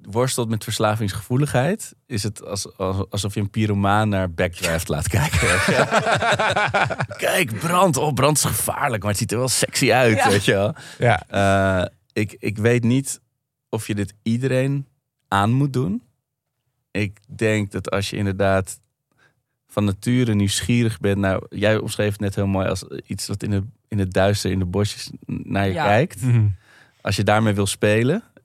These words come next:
Speaker 1: en je wil hele andere dingen voelen en, en vinden en, en,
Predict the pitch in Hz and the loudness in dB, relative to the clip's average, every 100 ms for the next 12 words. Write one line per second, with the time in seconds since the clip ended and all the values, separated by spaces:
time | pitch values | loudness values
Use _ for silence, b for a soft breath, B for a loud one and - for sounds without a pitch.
0 | - 101 98 98 98 95 95 - _ _ | -4 0 0 2 0 0 -2 -6 _ _
1 | _ _ _ 107 123 165 151 120 123 110 | _ _ _ 0 4 4 4 4 4 2
2 | 90 110 117 107 - 120 104 95 - - | 2 2 2 2 0 2 2 2 -2 -8
3 | - - 95 95 - 98 95 - 123 110 | -8 -2 -2 -2 -4 -4 -4 -2 0 2
4 | 98 90 90 92 87 - 87 85 - | 2 0 -2 -4 -6 -6 -6 -6 -10